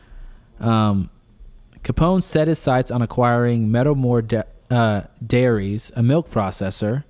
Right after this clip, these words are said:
It was also believed that stamping equipment was already underneath his control. Um, after Chicago passed a law mandating visible expiration dates on all milk bottles,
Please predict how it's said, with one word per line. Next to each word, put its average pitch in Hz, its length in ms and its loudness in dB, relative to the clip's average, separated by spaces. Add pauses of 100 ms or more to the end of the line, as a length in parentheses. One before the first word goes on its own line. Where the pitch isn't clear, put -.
(420)
It - 40 -20
was 117 120 0
also 151 260 2
believed 147 260 2
that - 160 -2 (240)
stamping 156 560 0
equipment 113 460 -2
was 107 160 -2
already 139 300 2
underneath 117 340 0
his 107 160 -4
control. - 540 -4 (840)
Um, 107 440 2 (260)
after 135 200 -2
Chicago 139 440 0
passed 147 320 -2
a - 20 2
law 135 220 2
mandating 123 580 0
visible 131 460 0
expiration 123 580 0
dates 113 220 0
on 107 80 -2
all 131 240 0
milk 113 240 0
bottles, 98 500 -4